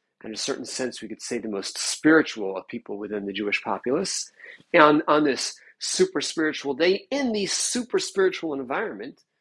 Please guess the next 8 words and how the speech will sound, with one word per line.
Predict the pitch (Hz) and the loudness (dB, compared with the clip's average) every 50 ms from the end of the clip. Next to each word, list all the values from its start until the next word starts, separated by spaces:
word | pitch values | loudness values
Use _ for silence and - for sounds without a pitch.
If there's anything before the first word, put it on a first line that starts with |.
| _ _ _ _ _ _ _ _ _ _ _ _ _ _ _ _ | _ _ _ _ _ _ _ _ _ _ _ _ _ _ _ _
temple | - - 170 196 180 - 139 131 110 101 90 _ _ _ - | -2 2 2 2 2 0 -2 -2 -2 -2 -6 _ _ _ -4
in | - 160 151 | 0 0 2
Jerusalem, | 135 139 160 202 196 - - 143 135 131 | 2 4 4 4 2 2 -2 -4 -2 -2
but | 143 151 | -2 -2
not | 185 196 - | -2 -4 -6
just | 160 - - | -10 -10 -10
the | 139 | -10
temple, | - - 160 185 190 - - 127 123 127 131 131 | -6 -4 -4 -4 -4 -6 -8 -6 -6 -8 -8 -12